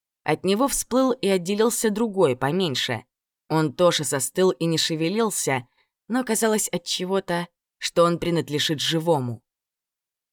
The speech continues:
Агнешка едва замедлилась и сощурилась на дорогу.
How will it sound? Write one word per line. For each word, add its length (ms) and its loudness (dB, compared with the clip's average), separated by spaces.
Агнешка 500 0
едва 300 0
замедлилась 720 0
и 80 0
сощурилась 720 2
на 100 0
дорогу. 540 -2